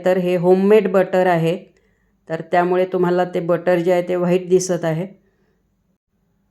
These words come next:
तर ब्रेडवर दोन्ही बाजूला बटर लावून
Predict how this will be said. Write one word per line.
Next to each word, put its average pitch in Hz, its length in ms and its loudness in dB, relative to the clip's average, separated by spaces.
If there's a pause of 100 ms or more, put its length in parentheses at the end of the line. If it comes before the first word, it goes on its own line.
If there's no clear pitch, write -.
(480)
तर 160 120 -10
ब्रेडवर 180 580 2
दोन्ही 170 400 6
बाजूला 185 480 4
बटर 175 360 2
लावून 190 360 4